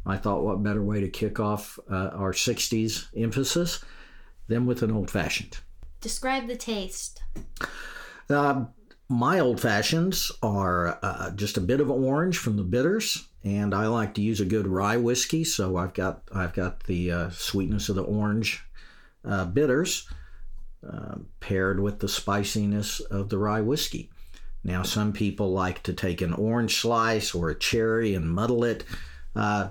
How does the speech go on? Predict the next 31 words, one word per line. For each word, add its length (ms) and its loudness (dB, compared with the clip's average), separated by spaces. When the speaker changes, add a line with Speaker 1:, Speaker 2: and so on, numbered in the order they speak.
Speaker 1:
that's 220 0
just 240 -2
too 100 0
sweet 320 0
and 140 -2
fruity 320 0
for 180 -2
me. 260 -2
I, 280 -2
I 140 2
like 220 0
to 120 -6
go 80 0
back 280 0
to 100 -4
the 140 0
original 460 0
old-fashioned 640 -2
recipe, 540 -2
which 320 -2
is 280 -4
just 260 -4
a, 280 -2
a 60 -4
little 240 0
bit 140 2
of 80 0
sugar, 560 2
some, 460 0
uh, 140 0
bitters, 680 0